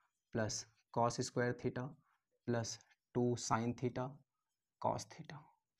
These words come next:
यहाँ पे ये sin square theta cos square theta क्या होता है, वन होता है, तो वन प्लस टू sin theta cos theta ये हो जाएगा। क्यू जो है उसको भी सॉल्व कर लेते हैं। ये हमारे पास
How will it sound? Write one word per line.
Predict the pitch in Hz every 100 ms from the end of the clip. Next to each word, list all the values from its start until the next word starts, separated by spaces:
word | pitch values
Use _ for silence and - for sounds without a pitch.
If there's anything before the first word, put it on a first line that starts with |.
| _ _ _ _ _
यहाँ | 135 143 180
पे | 202
ये | 180 190
sin | 165 170 175
square | 175
theta | 180 165
cos | 156 156
square | 156
theta | - 151
क्या | 143
होता | 139 127
है, |
वन | 120 135
होता | 131
है, | 135
तो | 123
वन | 127
प्लस | 127 127 - - _ _ _ _ _ 127
टू | 110 110 - _ _ _ _ _ - _ -
sin | - 117 123 127
theta | 123 131 139 - _ _ _ _ _ _ _ _ _
cos | - 117 107
theta | - - 131 - 123
ये | 107
हो | 98
जाएगा। | 95 - - - - - - _ _
क्यू | - 226
जो | 214
है | 208 208
उसको | 185 -
भी | 185
सॉल्व | 185 175
कर | 175
लेते | 170 165
हैं। | 175
ये | 160
हमारे | 147 143
पास | 143